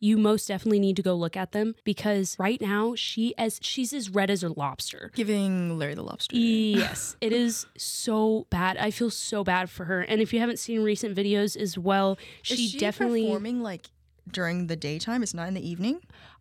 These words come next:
Speaker 1: I, normally her concerts are during the evening.
Speaker 2: So how is
Speaker 1: So
Speaker 2: she burnt?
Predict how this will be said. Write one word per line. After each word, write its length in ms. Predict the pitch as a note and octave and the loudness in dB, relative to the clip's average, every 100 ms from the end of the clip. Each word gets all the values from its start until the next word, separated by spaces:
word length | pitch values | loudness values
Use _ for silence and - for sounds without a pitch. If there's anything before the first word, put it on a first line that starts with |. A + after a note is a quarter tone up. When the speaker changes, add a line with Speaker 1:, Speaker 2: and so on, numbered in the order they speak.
| - | 0
Speaker 1:
I, 200 | D#4+ F4+ | 0 2
normally 480 | C4 C4 F#4+ A#4+ A4 | 4 4 4 6 4
her 140 | - - | 2 -2
concerts 500 | - D4+ D4 C#4 - | 2 0 0 -4 -4
are 180 | A3 A#3+ | -2 0
during 260 | G3+ G3+ F#3 | 0 0 0
the 100 | - | -2
evening. 380 | E3+ F3 D#3+ E3+ - | -4 -4 -6 -10 -10
Speaker 2:
So 140 | A#3 | -6
how 220 | G3+ A3 G#3 | 0 2 4
is 60 | |
Speaker 1:
So 100 | G3 | 2
Speaker 2:
she 80 | B3 - | 0 -4
burnt? 380 | D3+ F3+ - | -6 -6 -8